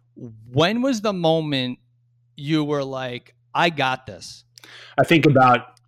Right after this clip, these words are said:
Speaker 2: a year after of learning how to talk to people, learning how to work with human resources. That was a whole interesting thing. Like, "Jason, you can't say 'eat shit' to the pastry cooks."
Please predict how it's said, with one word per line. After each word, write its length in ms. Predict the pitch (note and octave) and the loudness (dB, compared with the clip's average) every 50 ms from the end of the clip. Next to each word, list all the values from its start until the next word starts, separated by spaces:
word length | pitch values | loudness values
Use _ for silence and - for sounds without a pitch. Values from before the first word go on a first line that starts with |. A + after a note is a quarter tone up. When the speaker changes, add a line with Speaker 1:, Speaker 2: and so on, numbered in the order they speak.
| _ _ _ _ _ - | _ _ _ _ _ -4
Speaker 2:
a 80 | A#2 | -2
year 280 | A2+ A2 A#2+ C#3 C#3+ B2 | 2 4 4 6 6 6
after 420 | B2+ D#3 F3 - - - E2 - - _ _ _ _ | 6 4 4 2 -2 -8 -10 -10 -12 _ _ _ _
of 400 | A#2+ A2 A2 G#2+ G#2+ G2+ F#2+ - | -2 0 2 0 0 -2 -6 -6
learning 360 | B2+ A2 A#2+ B2 B2 B2+ A#2+ | -4 0 0 2 2 0 0
how 100 | G#2 A#2 | 0 -2
to 80 | A2+ A2 | -2 -2
talk 320 | - - - B2 B2 B2 | -2 0 0 0 0 0
to 80 | - C3+ | -2 -4
people, 640 | - - C3 A#2+ - C3+ B2 B2 B2+ A#2 - _ _ _ | -2 0 -2 0 2 2 4 4 2 0 -4 _ _ _
learning 540 | A2 G#2 G#2+ B2 B2+ C3 C3 C3 B2+ B2+ A#2+ | -6 -2 0 2 2 4 4 2 2 2 0
how 120 | - B2 | 0 0
to 100 | B2+ B2 | 0 0
work 300 | A2 G2+ A2 A#2+ A#2+ - | 0 2 2 2 2 0
with 100 | C3+ A2+ | -2 -4
human 320 | - - - A#2 A2+ A2+ G#2 | -4 -4 -4 -2 -2 -2 -2
resources. 840 | F#2 F2 F#2+ G2+ A2 - - D3+ D#3 D3+ - - G3 F#3 E3+ - - - _ _ _ _ _ | -4 -4 -2 -2 -2 -2 0 0 0 0 0 0 -2 -2 -2 -4 -8 -12 _ _ _ _ _
That 260 | - G#2+ G2 A2+ C#3 D#3+ | -10 -6 -2 -2 0 0
was 140 | C3 G#2 | 0 -2
a 60 | F#2 F2 | -4 -2
whole 300 | - G2 F#2+ F#2 F#2 F#2 | -2 0 0 0 0 -2
interesting 520 | F2+ E2+ - - F#2 - - F#2+ F#2 F2 | -4 -6 -8 -12 -14 -12 -10 -10 -10 -8
thing. 300 | - - F#2 F#2 G#2+ A#2+ | -8 -6 -6 -4 -4 -4
Like, 280 | A2 F#2+ F#2 F#2 - - _ _ _ _ _ | -4 -4 -6 -6 -10 -16 _ _ _ _ _
"Jason, 500 | - - G3+ G#3+ G3+ - F3 E3 E3+ D3+ - _ _ _ _ _ | -2 2 2 2 2 2 2 2 0 0 -4 _ _ _ _ _
you 100 | - C#3+ | -4 -4
can't 320 | C#3+ - - F3 F#3 F#3+ - | -2 0 2 2 2 2 2
say 400 | - - F3+ F3+ F3+ F3 F3 - - | 0 2 2 4 4 2 2 -2 -4
'eat 180 | E3 F3+ F3+ | -6 -4 -4
shit' 400 | C#3+ - - - - G3+ - - - | -2 -2 0 2 2 2 0 -2 -6
to 120 | - D#3 | -6 -4
the 140 | C#3+ D3+ C#3+ | -2 -4 -4
pastry 560 | - - - - - F3+ G3+ - - D3 B2 | -4 -8 -8 -2 0 2 2 2 0 0 -2
cooks." 480 | - - A2 F2 - - - - - | 0 -2 -4 -4 -4 -4 -6 -6 -6